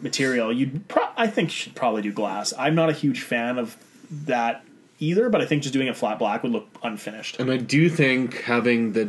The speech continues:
Speaker 2: the textural qualities for the army is gonna be where you're getting a lot of the contrast,
Speaker 1: Yeah.
Speaker 2: like, the flatter skin tones versus the, the slime and the gore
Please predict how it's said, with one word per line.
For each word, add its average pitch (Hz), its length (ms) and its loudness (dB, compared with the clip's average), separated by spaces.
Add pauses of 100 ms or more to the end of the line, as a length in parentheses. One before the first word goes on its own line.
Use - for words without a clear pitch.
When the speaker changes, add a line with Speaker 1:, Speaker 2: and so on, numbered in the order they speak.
Speaker 2:
the 120 140 0
textural 120 600 0
qualities 101 680 0
for - 120 -4
the 104 120 2
army 98 240 0
is 98 140 -2
gonna 110 160 0
be 104 120 2
where 101 120 4
you're 101 100 0
getting 101 280 0
a 98 40 0
lot 98 160 0
of 95 100 -2
the - 60 -16
contrast, 104 480 -2
Speaker 1:
Yeah. 113 80 2
Speaker 2:
like, 98 260 0 (260)
the 110 80 -2
flatter 120 360 2
skin 131 320 0
tones 107 360 0
versus 104 520 0
the, 98 420 2 (360)
the 104 80 -2
slime 110 500 2
and 104 120 4
the 101 40 2
gore 104 640 2